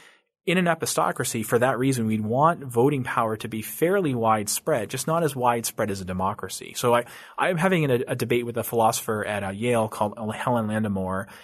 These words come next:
and she thinks the Hong Page theorem says all heads are always better than just some of the heads. And that's,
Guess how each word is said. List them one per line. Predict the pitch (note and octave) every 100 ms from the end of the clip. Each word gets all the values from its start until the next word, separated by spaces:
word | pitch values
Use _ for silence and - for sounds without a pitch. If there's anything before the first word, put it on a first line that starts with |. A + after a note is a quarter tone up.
| - -
and | B2
she | - F#3+
thinks | - F#3 F3
the | C#3
Hong | B2 A#2+ A#2+
Page | A#2+ A#2 -
theorem | G#2 F#2+
says | F#2+ G#2+ G2 -
all | C3 F3 F#3+
heads | C3+ B2 G#2 G2+
are | G#2
always | B2+ B2 A#2 G#2+
better | - G#2 G2 F#2 -
than | G#2 G2+
just | F#2+ -
some | A2 G2
of | E2+
the |
heads. | - D#2+ A#1+ - - - _
And | A#2 A2
that's, | A2+ -